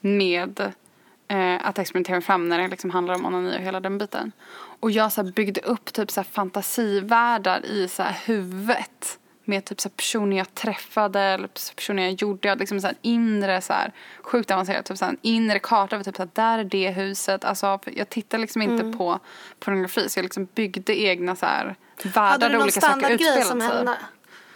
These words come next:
Speaker 1: Nej. Men i alla fall, jag tror att det är en väldigt bra <clears throat> grej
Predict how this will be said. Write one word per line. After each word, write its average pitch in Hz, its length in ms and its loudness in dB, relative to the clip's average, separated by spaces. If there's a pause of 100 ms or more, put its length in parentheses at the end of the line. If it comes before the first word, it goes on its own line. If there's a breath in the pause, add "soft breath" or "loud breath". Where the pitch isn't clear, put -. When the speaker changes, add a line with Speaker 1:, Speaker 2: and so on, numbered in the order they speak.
(1000 loud breath)
Speaker 1:
Nej. 214 640 2 (840 loud breath)
Men 247 180 4
i 262 40 2
alla 262 120 2
fall, 240 160 4
jag 269 140 6
tror 262 140 2
att 254 80 -2
det 240 60 2
är 226 40 4
en 220 120 2
väldigt 208 340 4
bra 202 360 4
<clears throat> - 0 -
grej 190 640 2